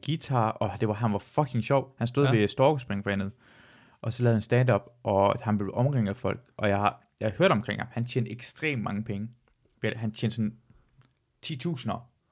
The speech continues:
Speaker 1: om dagen ved at stå
Speaker 2: Nå.
Speaker 1: ved Storkespringvandet, eller bare lave stand-up.
Speaker 2: Ja.
Speaker 1: Og han lavede sådan gode nogen, og folk, ja, og så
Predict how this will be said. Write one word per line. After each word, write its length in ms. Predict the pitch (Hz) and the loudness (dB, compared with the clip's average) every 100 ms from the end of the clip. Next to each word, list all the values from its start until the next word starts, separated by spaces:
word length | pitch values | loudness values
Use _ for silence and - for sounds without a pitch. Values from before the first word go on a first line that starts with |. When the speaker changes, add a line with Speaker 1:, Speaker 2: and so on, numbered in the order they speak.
| - | -2
Speaker 1:
om 160 | 110 104 | 0 6
dagen 340 | 127 - - - - - - | 4 4 -6 -18 -20 -20 -8
ved 60 | 117 | -6
at 60 | |
stå 220 | - 135 | -2 2
Speaker 2:
Nå. 60 | 135 | 4
Speaker 1:
ved 80 | 110 | 2
Storkespringvandet, 720 | 127 123 123 - 104 101 98 104 | 2 2 0 -6 -4 -2 -4 -4
eller 140 | 101 | 0
bare 160 | 104 104 | 4 4
lave 120 | 101 | 2
stand-up. 500 | - 123 131 110 - _ _ - | 0 0 0 -4 -8 _ _ -8
Speaker 2:
Ja. 40 | 123 123 - - | -8 -8 -14 -12
Speaker 1:
Og 80 | 107 | -4
han 100 | 104 | 0
lavede 140 | 104 | 0
sådan 240 | - 101 95 | 0 -4 -2
gode 200 | 135 165 | 0 2
nogen, 160 | 147 123 | 2 2
og 80 | 107 | 2
folk, 220 | 123 120 | 2 2
ja, 80 | 110 | 0
og 100 | - | 0
så 140 | 117 | -4